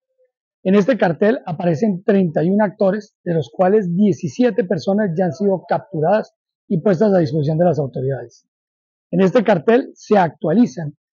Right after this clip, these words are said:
personas que por su actuar criminal son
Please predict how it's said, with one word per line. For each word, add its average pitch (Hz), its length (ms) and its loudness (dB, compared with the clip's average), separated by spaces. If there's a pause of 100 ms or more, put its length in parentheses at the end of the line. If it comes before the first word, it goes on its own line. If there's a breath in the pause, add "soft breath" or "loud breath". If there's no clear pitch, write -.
(280)
personas 220 520 2
que 208 140 -2
por 165 220 -2
su 180 100 -2
actuar 220 380 0
criminal 214 460 0 (340)
son 226 380 2